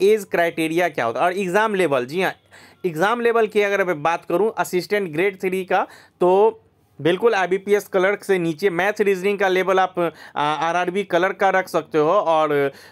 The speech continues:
अ, मैं, हाँ, अगर बिहार कोऑपरेटिव बैंक का अगर किन्होंने एग्जाम दिया होगा तो सेम लेवल आप असिस्टेंट ग्रेड थ्री के लिए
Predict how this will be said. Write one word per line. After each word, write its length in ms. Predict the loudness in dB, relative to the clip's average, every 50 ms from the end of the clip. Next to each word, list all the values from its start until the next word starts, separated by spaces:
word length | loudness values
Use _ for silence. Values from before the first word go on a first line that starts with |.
| -4 -2
अ, 280 | 0 2 2 2 0 -4 -8 _ _ -14
मैं, 300 | -6 -4 -2 -2 -2 -4 -4
हाँ, 340 | -2 0 0 0 -2 -4 _ -2
अगर 280 | -2 0 0 0 -2
बिहार 360 | 0 0 0 0 0 -2 -4
कोऑपरेटिव 500 | -2 0 -2 0 0 -2 -4 -2 -2 -4
बैंक 300 | -2 0 -2 -2 -2 -2
का 80 | -2 0
अगर 160 | 0 0 -4
किन्होंने 360 | -4 -4 -2 -2 0 0 0
एग्जाम 360 | 0 0 0 -2 -2 -2 -2 -2
दिया 160 | 0 0 0
होगा 220 | 0 0 -2 -2
तो 140 | 0 -2 -4
सेम 260 | 0 0 0 0 2
लेवल 240 | 0 2 2 2 0
आप 140 | 2 2 0
असिस्टेंट 480 | -2 -2 -4 -10 -4 -4 -4 -4 -4
ग्रेड 280 | -4 -2 -4 -4 -4 _
थ्री 180 | -4 -4 -4 -2
के 140 | -2 -2
लिए 220 | 0 0 -2 -2